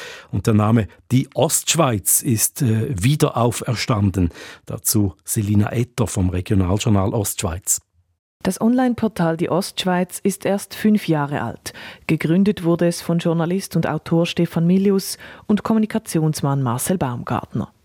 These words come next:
Speaker 2: Schon bald unterstützt vom ehemaligen F-D-P-Nationalrat und Unternehmer Peter Weigelt. Man kennt ihn auch als Leiter der Kampagne gegen das Mediengesetz.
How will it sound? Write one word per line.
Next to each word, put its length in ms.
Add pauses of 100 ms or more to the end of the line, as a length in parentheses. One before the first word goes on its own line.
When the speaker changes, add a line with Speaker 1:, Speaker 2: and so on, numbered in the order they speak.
(280)
Speaker 2:
Schon 180
bald 280
unterstützt 640
vom 200
ehemaligen 600
F-D-P-Nationalrat 1400
und 180
Unternehmer 500
Peter 400
Weigelt. 560 (340)
Man 160
kennt 260
ihn 100
auch 280
als 300
Leiter 380
der 140
Kampagne 640
gegen 260
das 160
Mediengesetz. 880